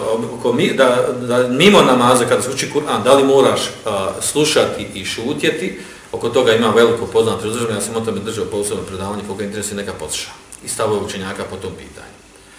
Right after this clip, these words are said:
<clears throat> E, dalje, kaže sljedeći argument, znači to je prvi argument, ovaj kuranski ajet.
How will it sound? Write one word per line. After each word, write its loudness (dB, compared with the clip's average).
<clears throat> -12
E, -6
dalje, 6
kaže 6
sljedeći 6
argument, -2
znači 0
to 8
je 6
prvi 8
argument, 4
ovaj 6
kuranski 2
ajet. -6